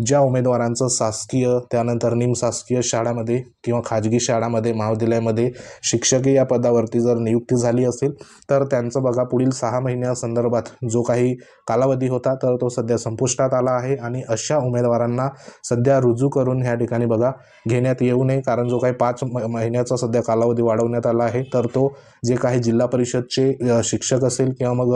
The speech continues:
ह्या ठिकाणी खाजगी अनुदानित शाळेमध्ये जे शिक्षक रुजू झाले असेल युवा कार्य प्रशिक्षण योजनेअंतर्गत, तर त्यांना सध्या, अ, जे काही स्पष्ट सूचना असेल पुढील कालावधीमध्ये जे काही पाच महिन्यामध्ये बघा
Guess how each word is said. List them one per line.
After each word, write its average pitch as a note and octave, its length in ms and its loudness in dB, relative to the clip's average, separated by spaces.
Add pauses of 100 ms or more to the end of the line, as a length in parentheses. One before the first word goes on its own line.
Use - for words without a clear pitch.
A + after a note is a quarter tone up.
ह्या - 400 -6
ठिकाणी B2+ 380 0
खाजगी A2+ 300 0
अनुदानित B2 480 0
शाळेमध्ये A#2+ 500 0
जे A#2+ 280 2
शिक्षक - 420 -2
रुजू B2 220 2
झाले C#3 260 2
असेल B2+ 300 0 (180)
युवा A#2 220 4
कार्य B2 200 0
प्रशिक्षण A#2+ 520 -4
योजनेअंतर्गत, A2+ 680 0 (420)
तर C3+ 100 4
त्यांना C3 320 0
सध्या, B2 360 0 (360)
अ, A#2 100 2
जे A#2 160 2
काही B2 260 0
स्पष्ट B2+ 340 -2
सूचना C3 420 0
असेल C3 300 -2
पुढील B2 340 0
कालावधीमध्ये A#2 840 2
जे G#2+ 120 -2
काही A2+ 180 0
पाच A2 260 0
महिन्यामध्ये A2 460 -2
बघा A2 240 2